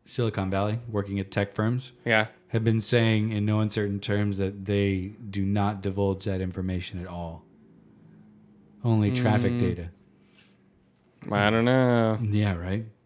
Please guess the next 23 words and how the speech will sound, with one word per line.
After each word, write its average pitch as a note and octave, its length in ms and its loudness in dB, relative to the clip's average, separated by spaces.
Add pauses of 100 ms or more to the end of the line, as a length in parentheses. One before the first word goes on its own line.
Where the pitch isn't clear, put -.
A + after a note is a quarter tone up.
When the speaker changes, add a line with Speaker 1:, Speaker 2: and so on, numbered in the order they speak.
(960)
Speaker 2:
Dude, C3 220 4
so D3+ 160 6
what D3 160 6
are D3 60 6
they C#3+ 100 6
gonna C3 180 6
do C3 160 4
now? A2 160 4
So B2 200 2
how, C#3+ 260 4
how D#3 240 4
are - 20 6
we D#3+ 120 6
gonna D3 340 4
actually B2+ 480 2
know A#2 260 4
that A2+ 160 2
they're A2+ 100 4
not G#2 200 2
doing G#2+ 240 0
this? F2+ 180 -6
We G#2+ 100 -4
can't. A#2 280 -4